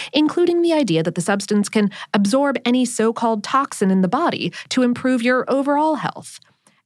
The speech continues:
Adding activated charcoal to food and drink for frequent use could actually cause nutritional issues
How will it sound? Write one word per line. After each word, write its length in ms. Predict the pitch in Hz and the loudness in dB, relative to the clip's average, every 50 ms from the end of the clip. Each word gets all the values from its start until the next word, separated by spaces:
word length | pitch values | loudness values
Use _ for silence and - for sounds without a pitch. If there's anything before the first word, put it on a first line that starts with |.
| _ _ | _ _
Adding 300 | - 294 320 349 359 330 302 - | 0 0 2 2 2 0 0 -2
activated 420 | 240 240 - 226 220 208 202 190 | -2 -2 0 0 0 0 0 -2
charcoal 460 | - - 190 180 180 - - 180 180 | -2 -2 -2 -2 -2 0 -2 -2 -2
to 180 | 175 - - 180 | -2 -4 -6 -6
food 240 | 175 - 190 180 180 | -2 -2 0 0 0
and 140 | 175 180 | 0 0
drink 260 | 180 240 247 254 254 - | 2 2 2 0 0 -2
for 180 | - 269 262 | 0 0 0
frequent 440 | 247 - - 330 320 - 302 - - | 0 -2 -2 -4 -2 -2 -4 -2 0
use 260 | 175 170 165 175 - - - - - _ | 0 0 0 -2 -6 -10 -16 -20 -16 _
could 120 | - - 330 | -4 -2 -2
actually 300 | 330 330 - - 320 294 | 0 -2 -2 -2 -2 -2
cause 260 | - - 269 269 - | 0 -2 -2 0 0
nutritional 500 | 262 247 247 - 330 320 - - 190 - | 0 0 0 -2 -4 -2 0 0 -2 -2
issues 400 | - 160 - - - - 160 - | -2 -4 -6 -6 -6 -8 -8 -8